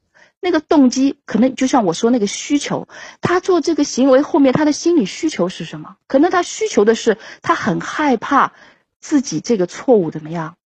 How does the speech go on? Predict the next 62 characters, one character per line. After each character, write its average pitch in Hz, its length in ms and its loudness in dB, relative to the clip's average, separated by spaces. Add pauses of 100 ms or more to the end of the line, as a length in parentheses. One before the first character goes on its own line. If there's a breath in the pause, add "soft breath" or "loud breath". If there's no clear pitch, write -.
被 233 140 0
发 233 280 -2
现 226 200 2
以 160 60 -4
后， 170 200 -6 (180)
他 240 120 -2
感 151 180 -10
觉 170 240 -6 (460)
可 - 120 -4
能 180 120 2
会 180 120 2
发 190 200 -2
生 185 180 0
一 180 60 0
些 175 180 0
对 185 140 0
他 175 140 -6
不 - 140 -6
好 - 220 -8
的 - 80 -20
事 - 220 -12
情， - 200 -18 (280 loud breath)
也 311 160 6
许 277 120 0
他 294 200 0
用 294 120 4
撒 277 400 0
谎 160 260 -4
来 170 120 -2
保 151 220 -6
护 - 140 -6
他 151 180 -14
自 - 180 -20
己， - 180 -20 (320 loud breath)
或 359 300 2
者 - 280 2
也 185 160 4
可 190 160 -2
能 165 120 -2
是 170 180 -10
一 - 20 -6
个 151 100 -4
需 - 280 -12
求， - 240 -18 (420 soft breath)
他 294 160 2
也 226 140 6
许 185 160 -2
想 - 180 -6
虚 - 280 -4
构 208 180 2
一 190 80 -2
个 175 140 -4
他 185 340 -6
可 - 160 -10
能 170 100 -2
好 - 360 -12
的 - 80 -8
部 220 140 -4
分 160 160 -6
给 147 180 -8
我 156 100 -4
们 - 80 -12